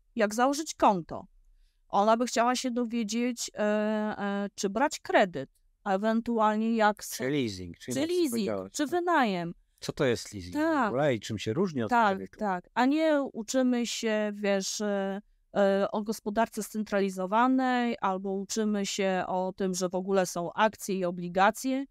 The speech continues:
Speaker 1: Okej, one, oni to wiedzą, ale czy w-, czy grać, czy kupować, gdzie, jak zakładać te konta maklerskie, no to są, no cały, jest taki, jak sobie też radzić w problemach i w kryzysach, nie? To też,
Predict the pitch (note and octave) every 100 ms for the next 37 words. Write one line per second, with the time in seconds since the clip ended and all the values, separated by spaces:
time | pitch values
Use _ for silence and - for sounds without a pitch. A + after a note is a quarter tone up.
0 | _ _ - A#3 E4+ D#4 G3 A#3 B3 B3
1 | C4+ B3+ D#4 G#4 G#4 G3+ E3 F3 - -
2 | F#3 G3+ G3+ G#3 G#3+ _ _ - A#3 -
3 | _ _ - A#3 B3 E4+ G3+ - - -
4 | - G#3+ C4+ B3+ F#3 E3 - G3 F#3+ F3+
5 | C4 B3+ F#3 - G#3 G3 A#3 A3+ B3 A#3+
6 | A#3+ - B3 C#4+ D4+ B3 A3 F#3 F#3+ F3+
7 | F3+ - G#3 - C4 C4+ - _ _ -
8 | C4 - D#4+ C4+ C4+ C4 A#3+ - _ D4
9 | - C4+ C4+ - A3+ - - _ - A#3+
10 | C#4+ C4+ C#4 - C4+ C4+ C4 - - B3
11 | B3 B3+ B3+ - B3+ - C4+ B3 D#4 -
12 | F3+ D#3 - F3 F3 F#3+ - G#3+ G#3 C4